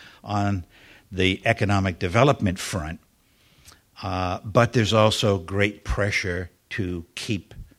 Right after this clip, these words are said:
growth rates up, and that's not going to be easy. So that, that is, that is a problem. Uh, but the state leaders want to be seen by all citizens as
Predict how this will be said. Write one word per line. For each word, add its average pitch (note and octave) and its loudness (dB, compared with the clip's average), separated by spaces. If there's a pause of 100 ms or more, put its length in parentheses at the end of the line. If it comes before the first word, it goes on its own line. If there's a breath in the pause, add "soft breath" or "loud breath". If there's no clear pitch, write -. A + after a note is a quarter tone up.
(220)
growth F#2+ -4
rates D#2+ -8
up, D2+ -8 (440)
and F2 -10
that's - -4 (240)
not E2 -8
going D#2 -12
to G2+ -16
be A2 -6
easy. F2+ -4
So - -12
that, E2+ -20
that F2 -10
is, F#2 -10
that E2+ -12
is F2 -10
a F2+ -14
problem. - -18 (1080 soft breath)
Uh, G2 2
but G#2 0
the C3 0
state G3+ 6
leaders D#3 8
want B2+ 8
to B2+ 2
be G#2 2
seen A2+ 2
by F#2 -2
all D3+ 2
citizens F#2 -2
as F2+ -2